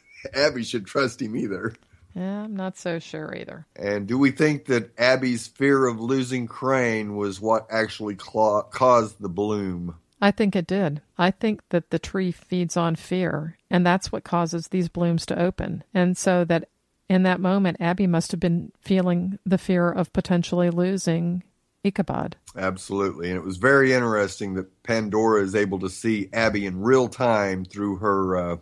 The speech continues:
Speaker 1: crystal stream.
Speaker 2: I know, it's like a magic mirror. Hello. Where do,
Speaker 1: Yes.
Speaker 2: where do I get one of these?
Speaker 1: <laughs> Exactly. Now, of course,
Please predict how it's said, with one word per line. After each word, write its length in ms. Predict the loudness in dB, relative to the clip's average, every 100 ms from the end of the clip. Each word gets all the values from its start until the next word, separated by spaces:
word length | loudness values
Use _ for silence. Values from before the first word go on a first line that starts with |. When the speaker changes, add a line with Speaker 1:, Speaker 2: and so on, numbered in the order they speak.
| _
Speaker 1:
crystal 440 | 2 2 2 -2 -2
stream. 720 | -4 -2 0 2 0 -4 -6 -12 _ _ -4
Speaker 2:
I 60 | 4
know, 200 | 8 8
it's 120 | 8
like 120 | 4
a 60 | 6
magic 380 | 6 4 2 -2
mirror. 320 | 4 4 4
Hello. 500 | 6 6 6 6 2 -2 _ _
Where 160 | 4 8
do, 60 | 8
Speaker 1:
Yes. 220 | 6 6
Speaker 2:
where 100 | 8
do 60 | 10
I 100 | 10
get 180 | 8 6
one 140 | 4
of 80 | 6
these? 300 | 2 0 -2
Speaker 1:
<laughs> 40 | -6 -6 -6 -6 -8 -10 -20 -20 -20 _ _ -10
Exactly. 800 | -10 -10 -14 -8 -6 -6 -12 -20 -20 _ _
Now, 220 | -6 -2 -2
of 100 | 2
course, 280 | 2 2